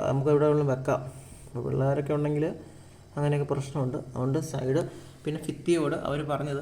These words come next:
ഇത്രയില്ലേ, നമ്മുടെ ഈ, എൻ്റെ കൈ, ആ, ഇത്രയും അകലത്തിലെങ്കിലും വെക്കണം എന്നാണ് അവർ പറഞ്ഞേക്കുന്നത് ഞങ്ങളുടെ അടുത്ത്. ഓക്കെ, പിന്നെ ഇതിൻ്റെ വയറിന് ഈ, ഈ പ്ലഗിന് ഏകദേശം രണ്ടര മീറ്റർ നീളമുണ്ട്.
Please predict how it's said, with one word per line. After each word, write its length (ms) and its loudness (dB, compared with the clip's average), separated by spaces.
ഇത്രയില്ലേ, 440 -2
നമ്മുടെ 260 -2
ഈ, 40 2
എൻ്റെ 180 -2
കൈ, 80 2
ആ, 40 -2
ഇത്രയും 520 -4
അകലത്തിലെങ്കിലും 880 0
വെക്കണം 320 0
എന്നാണ് 220 -6
അവർ 120 -2
പറഞ്ഞേക്കുന്നത് 540 -4
ഞങ്ങളുടെ 240 -6
അടുത്ത്. 220 -8
ഓക്കെ, 160 -8
പിന്നെ 200 -4
ഇതിൻ്റെ 220 2
വയറിന് 440 6
ഈ, 40 0
ഈ 20 -6
പ്ലഗിന് 460 2
ഏകദേശം 440 -2
രണ്ടര 340 -4
മീറ്റർ 260 -6
നീളമുണ്ട്. 420 -4